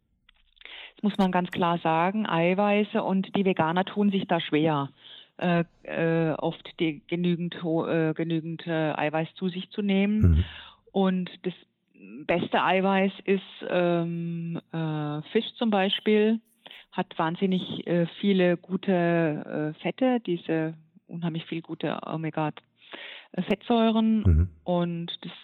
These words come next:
Speaker 1: zweite gute Eiweißquelle ist weißes Fleisch, also Geflügel oder Kaninchen.
Speaker 2: Mhm.
Speaker 1: Und das sollte man auch, äh, vornehmlich nutzen
Speaker 2: Mhm.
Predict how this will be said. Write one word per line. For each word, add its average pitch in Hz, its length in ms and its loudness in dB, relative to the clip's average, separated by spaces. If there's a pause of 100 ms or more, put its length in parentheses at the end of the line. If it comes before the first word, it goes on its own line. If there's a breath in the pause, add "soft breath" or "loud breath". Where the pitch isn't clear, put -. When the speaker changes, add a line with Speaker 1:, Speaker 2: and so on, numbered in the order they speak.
(100)
Speaker 1:
zweite 196 720 0 (240)
gute 202 340 -2 (500)
Eiweißquelle 185 580 0
ist - 140 -4 (180)
weißes 190 340 -2 (120)
Fleisch, 170 320 0
also 151 200 -4
Geflügel 196 540 -2
oder 147 140 0
Kaninchen. 214 720 -2 (120)
Speaker 2:
Mhm. 82 240 4 (480 loud breath)
Speaker 1:
Und 180 240 -2
das 165 140 -2
sollte 175 260 2
man 175 220 0
auch, - 540 -4
äh, 165 100 -4 (100)
vornehmlich 156 540 -4 (240)
nutzen - 540 -12 (180)
Speaker 2:
Mhm. 82 260 4